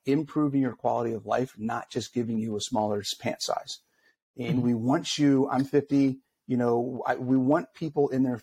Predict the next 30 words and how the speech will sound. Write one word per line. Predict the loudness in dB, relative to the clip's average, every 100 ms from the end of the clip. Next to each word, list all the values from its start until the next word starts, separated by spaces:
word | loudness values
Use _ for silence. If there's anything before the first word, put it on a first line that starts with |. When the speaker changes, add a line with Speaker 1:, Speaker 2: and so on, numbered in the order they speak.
| _
Speaker 1:
forties, | -4 0 2 0
fifties, | -2 -4 -2 -4 -4
sixties, | -8 -6 -6 -2
seventies, | -4 -2 -2 -4
and | -6 -2
eighties | 2 2 0 -4 _ _ _ -6
to | -2
be | -2 0
able | 0 0
to | -2 -4
live | 0 2 2
independently. | 0 -2 -4 -4 -4 -4 -2 -4 -6 -8 _ _ -8
And | -2
in | 0 0
order | 0 0 -2
to | -4
do | 0 2
that, | 4 2 0 _ _ _
how | -2 0
your | 2 0
body | 2 0 0 -2
performs | -2 -6 -4 -4 -2 -4 -6
is | -8 -4
more | -2 0 0
important | -2 -2 -2 0 -2 -4 -14 _ -4
than | -2
how | -2
much | -4 -4
you | -4
weigh. | -4 -2 -2 -4